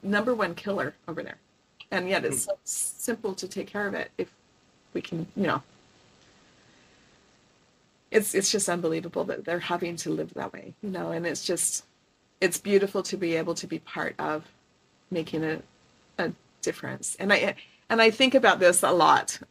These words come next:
Speaker 1: In fact, most days when I wake up, I'm in awe that I get to do what I do. But I'm like, had I not said yes to that inspirational moment,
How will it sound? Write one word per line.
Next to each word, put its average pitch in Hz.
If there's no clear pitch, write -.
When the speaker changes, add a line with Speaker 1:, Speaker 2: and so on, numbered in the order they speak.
Speaker 1:
In 196
fact, -
most 202
days 190
when 180
I 170
wake 151
up, -
I'm 156
in 143
awe 151
that 156
I 156
get 165
to 165
do 160
what 147
I 151
do. 139
But 190
I'm 190
like, 175
had 208
I 214
not 208
said 190
yes -
to -
that 190
inspirational 196
moment, 170